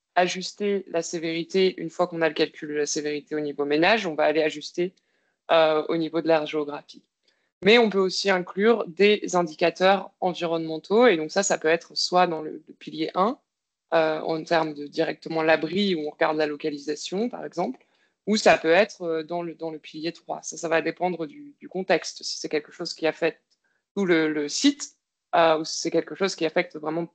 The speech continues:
principalement la structure unique. Euh, voilà, donc ça va être, euh, des, des manières, euh, d'intégrer,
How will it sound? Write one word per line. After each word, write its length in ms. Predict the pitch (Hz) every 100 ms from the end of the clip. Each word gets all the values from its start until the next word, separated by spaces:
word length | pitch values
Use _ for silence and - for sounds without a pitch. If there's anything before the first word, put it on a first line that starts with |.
| _
principalement 520 | 170 160 - 160 180
la 160 | 170 165
structure 440 | - - - 175 -
unique. 360 | 82 - - _ _ _ _ -
Euh, 500 | 180 175 175 175 175 - _ _ _ _ _ _ _ -
voilà, 200 | 180 160
donc 140 | 165
ça 120 | 185
va 160 | 175 196
être, 200 | 208 -
euh, 160 | 185 175
des, 400 | 180 175 175 175 _
des 100 | -
manières, 600 | 170 175 180 185 202 202 -
euh, 480 | 165 156 160 160 165 -
d'intégrer, 640 | 175 170 180 160 190 185